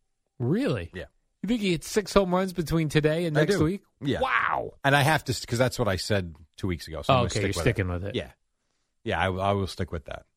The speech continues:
Speaker 1: And
Speaker 2: I
Speaker 1: what
Speaker 2: just
Speaker 1: if
Speaker 2: need one three home run game and everything changes.
Speaker 1: And what about this idea of Aaron Judge needing a, uh, needing a blow, as they say,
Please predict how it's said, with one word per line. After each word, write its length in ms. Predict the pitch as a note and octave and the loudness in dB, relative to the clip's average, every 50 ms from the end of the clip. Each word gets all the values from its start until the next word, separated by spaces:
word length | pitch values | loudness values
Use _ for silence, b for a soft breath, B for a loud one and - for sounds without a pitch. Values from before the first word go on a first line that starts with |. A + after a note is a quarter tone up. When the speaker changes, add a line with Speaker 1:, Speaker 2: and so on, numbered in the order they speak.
| _ _ _ _ _ _ _ _ b b b b b b b b b - | _ _ _ _ _ _ _ _ b b b b b b b b b 4
Speaker 1:
And 80 | D3 | 4
Speaker 2:
I 40 | D#3 | 6
Speaker 1:
what 60 | E3 | 6
Speaker 2:
just 100 | E3+ F3 | 6 4
Speaker 1:
if 40 | F3+ | 4
Speaker 2:
need 120 | B3 A3 E3+ | 2 2 4
one 220 | C#3+ E3 F3 E3+ | 4 4 4 4
three 300 | - - - C3 D#3 E3+ | 0 0 2 4 4 4
home 240 | D3 A2+ D3 D3+ C3 | 6 4 4 2 4
run 220 | B2+ B2 C3+ D3 | 4 4 4 4
game 220 | C3 G#2 D#2+ D#2+ F2+ | 2 0 -2 -2 0
and 80 | G2+ | 0
everything 260 | A#2 C3+ C#3 B2+ B2 G2 | 2 2 2 0 0 0
changes. 480 | A#2+ B2 B2+ A#2+ F#2 D2+ C#2+ D2 - _ | 0 0 0 -2 -4 -8 -12 -14 -6 _
Speaker 1:
And 60 | E3+ | -2
what 100 | F3+ G3 | 0 0
about 280 | G3+ F3 F#3+ F3+ E3 - | 2 2 2 0 2 0
this 180 | F3+ D3+ - | -2 2 2
idea 480 | F3+ D#3 D3 C#3 B2 D3 D3+ D3+ C#3+ C#3+ | 2 2 2 0 0 0 0 0 0 0
of 100 | C3+ B2 | 2 2
Aaron 280 | C3 C3 C3 B2+ B2 A#2+ | 2 4 4 2 2 2
Judge 280 | A#2+ B2+ B2 A#2 A2+ | 2 0 0 0 -2
needing 360 | A#2 A#2+ B2 A#2+ A#2+ A#2 A2+ | -2 0 0 0 -2 -2 -2
a, 180 | A2 G2+ G2 - | -4 -2 -2 -2
uh, 380 | - B2+ A2+ G#2+ G#2 G2+ G2+ F2 - _ _ | 0 2 2 2 0 0 -4 -6 -10 _ _
needing 260 | D#3 B2+ B2+ B2+ A#2 | 0 0 0 2 0
a 60 | A2 G2+ | -2 -2
blow, 360 | F#2 A#2 A#2 A#2+ A#2 A2 G2+ | -2 0 0 0 0 0 -2
as 160 | F#2+ F2+ F2 | -4 -6 -6
they 100 | F#2 F#2 F2 | -8 -8 -8
say, 340 | - - G#2 F2+ F2 F2 | -8 -8 -8 -10 -10 -12